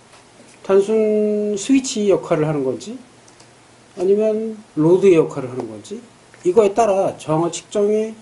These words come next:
해야 되는지 말아야 되는지, 전압을 측정해야 되는지, 전류를 측-, 측정을 해야 되는지, 아니면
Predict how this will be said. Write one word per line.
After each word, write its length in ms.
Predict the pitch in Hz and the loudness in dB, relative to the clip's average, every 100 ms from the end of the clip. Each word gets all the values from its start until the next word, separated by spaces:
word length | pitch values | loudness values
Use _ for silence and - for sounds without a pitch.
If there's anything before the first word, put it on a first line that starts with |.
| - _ - | -20 _ -4
해야 160 | 247 262 | 2 2
되는지 320 | 247 226 214 | 2 -4 -2
말아야 280 | 175 127 135 | 0 2 0
되는지, 420 | 127 107 101 - - | -2 -6 -14 -20 -10
전압을 440 | 147 151 175 175 | -2 0 0 -2
측정해야 340 | - 180 165 | -6 -4 -2
되는지, 420 | 160 160 170 240 254 - - - | 0 -2 -4 -8 -16 -20 -20 -12
전류를 340 | - 151 175 175 | -2 2 2 0
측-, 260 | - - | -6 -14
측정을 420 | - - 214 180 165 | -16 -8 -4 -2 0
해야 120 | 156 | 0
되는지, 440 | 147 139 160 254 254 - - - _ - | 0 -4 -6 -10 -14 -20 -20 -20 _ -16
아니면 400 | 123 135 147 160 | -8 -6 -4 -6